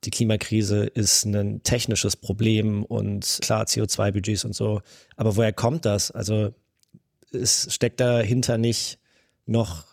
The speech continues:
viel mehr, noch eine viel emotionalere Ebene von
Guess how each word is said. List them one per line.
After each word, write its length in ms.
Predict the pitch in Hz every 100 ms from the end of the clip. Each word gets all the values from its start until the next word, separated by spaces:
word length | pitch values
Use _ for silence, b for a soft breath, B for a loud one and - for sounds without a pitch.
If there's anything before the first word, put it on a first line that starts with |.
| _ _ -
viel 260 | - 123
mehr, 300 | 120 123 131
noch 140 | 123 110
eine 100 | 117
viel 200 | - 120
emotionalere 1000 | 120 - 113 113 117 127 110 113 113 120 _ _ -
Ebene 720 | 127 123 113 117 113 113 117
von 640 | - 117 110 110 110 110